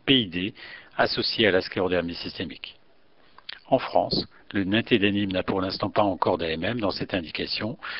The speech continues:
utilisation hors A M M à discuter en R C P. Cette ligne thérapeutique doit être évaluée à six mois, sur la base des données classiques,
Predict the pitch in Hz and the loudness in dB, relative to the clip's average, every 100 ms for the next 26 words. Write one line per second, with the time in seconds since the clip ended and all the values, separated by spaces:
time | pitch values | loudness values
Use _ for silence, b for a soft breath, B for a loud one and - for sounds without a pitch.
0 | B B - 127 117 101 92 - 110 85 | B B -8 -6 -4 0 0 2 4 6
1 | 85 78 87 120 104 - - - - 110 | 4 2 -2 0 -2 -2 -10 -8 -4 0
2 | 95 95 - - - - _ - - - | 0 0 -6 -8 -10 -10 _ -20 -20 -20
3 | - - - B B B B B - 101 | -20 -20 -20 B B B B B -4 -2
4 | - 139 127 127 117 120 135 107 110 104 | 2 2 6 6 6 4 0 2 2 2
5 | - 104 98 90 90 87 - 123 104 82 | 0 0 2 2 0 0 -2 2 6 8
6 | 117 185 _ _ _ _ _ _ _ _ | 8 6 _ _ _ _ _ _ _ _
7 | _ _ - - 87 82 101 127 156 - | _ _ -10 -2 0 4 8 8 8 4
8 | 101 90 85 - 104 92 - 135 - - | 0 0 0 -2 0 0 0 -2 -2 -8